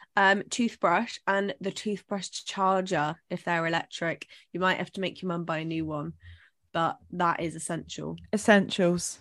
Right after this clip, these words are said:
Speaker 1: Okay, and finally, cleaning supplies, and you can keep them in your bathroom, but you can use them for your room as well, but just, like, a bleach for the toilet, um, antibac for the thing, and
Speaker 2: Yeah.
Speaker 1: then cloths.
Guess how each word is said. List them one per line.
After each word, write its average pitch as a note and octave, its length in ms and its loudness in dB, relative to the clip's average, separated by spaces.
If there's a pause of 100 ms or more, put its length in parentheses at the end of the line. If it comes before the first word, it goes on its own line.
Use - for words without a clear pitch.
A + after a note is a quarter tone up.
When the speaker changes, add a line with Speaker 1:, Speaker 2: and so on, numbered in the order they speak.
Speaker 1:
Okay, A3 440 2
and A3 140 0
finally, G#3 680 2
cleaning F#3 360 0
supplies, F3 600 -2
and F3+ 80 -2
you F3+ 80 0
can E3+ 40 -12
keep F#3 240 -4
them G3 100 -4
in F#3 80 -2
your F#3 80 -2
bathroom, E3 380 0
but - 60 -2
you F#3 60 -2
can F#3+ 140 -2
use F3+ 160 0
them F3+ 100 -6
for F3 100 -6
your E3 100 -4
room E3 240 -6
as E3 100 -10
well, E3 180 0
but - 200 -12
just, F3 200 -8
like, D#3+ 260 -6 (380)
a F#3 100 2
bleach F#3 500 0
for - 160 -8
the F3+ 100 -4
toilet, F3 680 0 (200)
um, D#3+ 220 -2
antibac F3 720 0
for - 160 -12
the E3+ 120 -10
thing, E3 300 -4
and F3+ 80 -2
Speaker 2:
Yeah. F#3 160 2
Speaker 1:
then - 100 -2
cloths. E3+ 520 -4